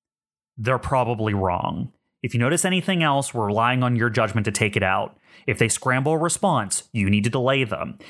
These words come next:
If anything comes through the gates or reinforcements arrive, you need to buy us time." Kato just shrugs and says, "What's new?" Finally,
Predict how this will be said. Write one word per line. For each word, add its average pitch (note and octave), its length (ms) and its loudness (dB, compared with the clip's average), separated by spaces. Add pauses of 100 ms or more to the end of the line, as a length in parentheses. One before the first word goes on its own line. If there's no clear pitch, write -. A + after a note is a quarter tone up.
(140)
If A#2+ 140 -6
anything F#3 360 0
comes D#3+ 260 0
through D#3+ 120 0
the C#3 80 0
gates B2 420 -2
or B2 140 0
reinforcements A#2+ 680 0
arrive, D#3 460 0 (180)
you A#2 140 0
need G#2+ 120 2
to A2 60 -2
buy G2+ 220 2
us F#2 140 -2
time." - 480 -4 (800)
Kato A2+ 240 0
just G2 200 -4
shrugs G2+ 380 0
and G2+ 120 2
says, - 300 -2 (100)
"What's G2 240 -2
new?" D3 280 0 (2500)
Finally, B2 520 0